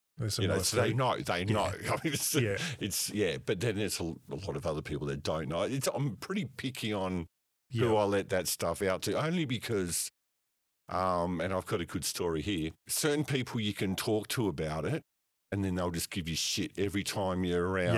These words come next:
Speaker 1: Yeah.
Speaker 2: like, "Oh, here he is," uh, and, and really make it embarrassing for you, 'cause obviously other people are hearing them and going, "What? What, what's he talking about?"
Speaker 1: Yeah.
Speaker 2: But, um, there was a time I went for a trip over east, and there was a few of us that went over there,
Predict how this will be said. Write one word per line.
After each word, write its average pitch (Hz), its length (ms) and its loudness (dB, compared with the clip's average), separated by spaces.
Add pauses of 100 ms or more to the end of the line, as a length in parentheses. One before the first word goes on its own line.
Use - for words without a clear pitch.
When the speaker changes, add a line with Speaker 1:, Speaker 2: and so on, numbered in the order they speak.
(140)
Speaker 1:
Yeah. - 60 -2
Speaker 2:
like, 90 260 0
"Oh, 226 420 4
here 214 280 2
he 190 260 2
is," 180 120 -4
uh, 208 540 0
and, 113 160 -6 (240)
and 120 260 2
really 123 500 2
make 101 320 0
it 98 60 -2
embarrassing 110 640 0
for 90 260 0
you, 78 100 0
'cause 95 180 -2
obviously 110 480 0
other 92 160 0
people 85 240 -2
are 80 40 0
hearing 95 260 0
them 87 100 0
and 85 100 -2
going, 110 220 -2
"What? 240 340 -2
What, 269 120 -2 (100)
what's 330 180 -2
he 294 80 -8
talking 277 320 -2
about?" 131 300 -4 (100)
Speaker 1:
Yeah. 98 260 -2 (320)
Speaker 2:
But, 113 180 4
um, 107 340 2
there 113 160 2
was 123 280 2
a 104 140 2
time 104 400 0
I 98 60 2
went 95 220 0
for - 140 -2
a 85 60 -2
trip - 300 -2 (220)
over 92 380 0
east, 90 320 0
and 90 160 0
there 90 60 0
was 82 120 -2
a 78 40 -4
few 120 280 0
of 92 80 0
us 87 140 -2
that - 60 -2
went 85 160 -2
over 92 260 0
there, 73 340 -2